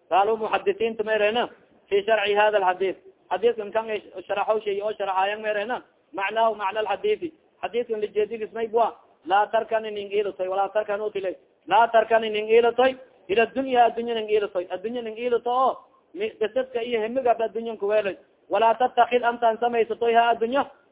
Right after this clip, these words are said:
wadanan, wadan oo adan ku guurane. Yani waa kay masalan weliga roogasan ku weeldatoy. Walaa tuxadis inin sheekoytoy nafsaka, nafta inin sheekoytoy. Bidulil bagaay, bagaasha dhirishe.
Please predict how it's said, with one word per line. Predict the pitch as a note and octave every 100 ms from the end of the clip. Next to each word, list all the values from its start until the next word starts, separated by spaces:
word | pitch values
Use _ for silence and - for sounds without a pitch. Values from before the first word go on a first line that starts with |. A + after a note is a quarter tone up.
| -
wadanan, | G#3+ A#3+ B3 G#3+ - _ -
wadan | A3 B3+ B3+
oo | B3 A#3
adan | A3+
ku | A3
guurane. | A3 A3+ A3+ A3+ A#3+ A#3+ - _ -
Yani | E4+ A3 B3
waa | A#3 A#3
kay | A3
masalan | G#3+ A3+ A#3
weliga | A3 B3+ A#3+
roogasan | A3 A3+ A#3 G#3
ku | G3
weeldatoy. | A3 G#3 F#3+ G3+ - _ _ -
Walaa | F3 G#3
tuxadis | G#3 G#3 G3+ C4 C4+
inin | A3 G#3
sheekoytoy | A3 A3+ G#3 G#3+ G#3+
nafsaka, | G#3+ G3 F#3+
nafta | F#3+ F#3+ A3+
inin | A3 F#3+
sheekoytoy. | A#3 B3+ A#3+ G#3+ E3 _ _ -
Bidulil | - G#3 G#3+ A3
bagaay, | G#3 G#3 G#3+ G#3+
bagaasha | G#3+ G#3+ G#3+ G#3
dhirishe. | G#3+ G#3 G#3+ G#3 A3